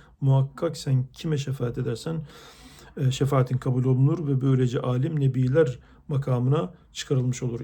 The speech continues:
İlmin önemini anlatan bir hadis-i şerif. Evet, Necip Fazıl Üstad'dan, Kısa Kürek'ten, e, kısa beyitler okuyalım ve devam edelim.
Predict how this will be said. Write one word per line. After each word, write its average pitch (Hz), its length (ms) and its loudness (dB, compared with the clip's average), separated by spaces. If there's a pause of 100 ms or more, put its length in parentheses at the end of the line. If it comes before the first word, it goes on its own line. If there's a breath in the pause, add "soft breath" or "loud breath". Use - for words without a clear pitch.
İlmin 185 460 -4 (300)
önemini 143 460 4
anlatan 151 520 0
bir 143 80 2
hadis-i 123 360 -2
şerif. - 380 -14 (2000 loud breath)
Evet, 143 180 -2
Necip 196 280 -6
Fazıl 180 360 0 (440)
Üstad'dan, 151 760 -4
Kısa - 200 -4
Kürek'ten, 139 520 -2 (760 loud breath)
e, 127 360 0 (260)
kısa 135 300 -4
beyitler 123 360 -4
okuyalım 139 600 -2 (200)
ve 180 240 -4
devam 131 300 -2
edelim. 113 360 -8